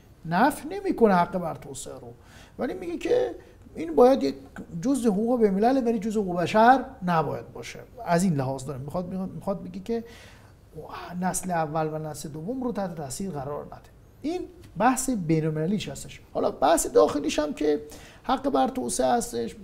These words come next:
یعنی خب اونجا هم باز عقدانا ایراد می‌گیره، میگه ابهاماتی وجود داره.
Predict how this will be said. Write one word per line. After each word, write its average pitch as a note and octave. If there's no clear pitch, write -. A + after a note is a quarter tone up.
یعنی G#3
خب G3+
اونجا A#3+
هم C4+
باز B3
عقدانا G3+
ایراد A3
می‌گیره، A3
میگه A3
ابهاماتی F#3+
وجود C#3+
داره. C#3+